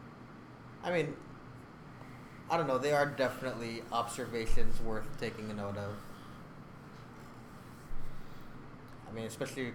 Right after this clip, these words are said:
compared to the fact if you were to compare it to other companies like Sam's Club, who are very lenient when it comes to their membership policy. Like, I can literally bring any number of people I want with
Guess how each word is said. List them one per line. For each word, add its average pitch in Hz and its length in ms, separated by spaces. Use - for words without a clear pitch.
compared 113 300
to 120 40
the 113 80
fact 113 280
if 107 100
you 117 80
were 110 60
to 110 60
compare 110 260
it 104 80
to - 120
other 107 140
companies 107 500
like 98 140
Sam's 117 380
Club, 113 360
who 135 100
are 101 220
very 180 320
lenient 123 300
when 110 100
it 110 100
comes 110 220
to 117 80
their 104 100
membership 104 400
policy. 107 480
Like, 101 120
I 107 40
can 113 220
literally 117 400
bring 104 500
any 117 160
number 113 240
of 104 140
people 104 220
I 101 80
want 101 280
with 101 100